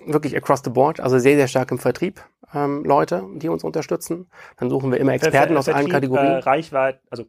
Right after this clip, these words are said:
Speaker 2: Käufer, Käufervertrieb oder Vertrieb
Speaker 1: Verk-,
Speaker 2: sozusagen?
Speaker 1: Verk-, Verkäuferakquise,
Speaker 2: Verkäufer.
Speaker 1: ähm, kann, kann man das nennen. Ähm, dann suchen wir natürlich immer Experten, ähm, aus allen Bereichen, über alle Kategorien, weil wir eben, je mehr Lose wir zugetragen bekommen, desto mehr müssen wir die natürlich auch entsprechend,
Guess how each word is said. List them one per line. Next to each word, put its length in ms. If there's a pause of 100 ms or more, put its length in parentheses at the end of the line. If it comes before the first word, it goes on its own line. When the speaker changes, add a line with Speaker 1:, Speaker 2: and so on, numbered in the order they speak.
Speaker 2:
Käufer, 580 (200)
Käufervertrieb 680 (220)
oder 140
Vertrieb 380
Speaker 1:
Verk-, 40
Speaker 2:
sozusagen? 360
Speaker 1:
Verk-, 180
Verkäuferakquise, 880 (160)
Speaker 2:
Verkäufer. 360
Speaker 1:
ähm, 100
kann, 240
kann 120
man 120
das 120
nennen. 280 (680)
Ähm, 400
dann 120
suchen 200
wir 80
natürlich 280
immer 180
Experten, 560 (240)
ähm, 140
aus 180
allen 240
Bereichen, 480
über 160
alle 160
Kategorien, 760
weil 180
wir 80
eben, 180
je 100
mehr 280
Lose 400
wir 120
zugetragen 600
bekommen, 440
desto 220
mehr 180
müssen 280
wir 60
die 80
natürlich 440
auch 120
entsprechend, 500